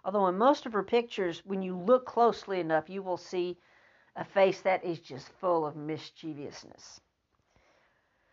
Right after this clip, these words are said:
So Isabel did her dead level best to help her dad, and of course her mother, make the prairie school a success. But she came down with a serious fever and ended up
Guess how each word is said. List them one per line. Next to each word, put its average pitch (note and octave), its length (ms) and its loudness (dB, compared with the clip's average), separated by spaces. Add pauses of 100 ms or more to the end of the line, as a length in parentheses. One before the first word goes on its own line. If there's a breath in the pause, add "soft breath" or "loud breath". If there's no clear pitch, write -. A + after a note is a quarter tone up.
(300)
So G#3 340 4
Isabel A#3 600 6 (240 loud breath)
did A3+ 220 4
her G#3+ 180 2
dead F#3+ 240 4
level F3+ 260 0
best D#3 360 -4
to - 80 -12
help E3 260 -2
her G3+ 140 -2
dad, E3 420 -2 (480)
and F3+ 120 -8
of F#3 100 -10
course F4+ 320 2
her F3 120 0
mother, D#3+ 560 -2
make G3+ 420 -4
the E3+ 180 -12
prairie A3 540 -2
school E3 420 -8
a D3 60 -6
success. - 840 -12 (440)
But A3+ 100 -8
she D4 160 -10
came D4+ 260 -6
down F3 300 6
with F3 120 -6
a E3 60 -8
serious F3 600 -4
fever D#3 480 -6 (340)
and F3 180 -4
ended G3 240 0
up F3+ 140 4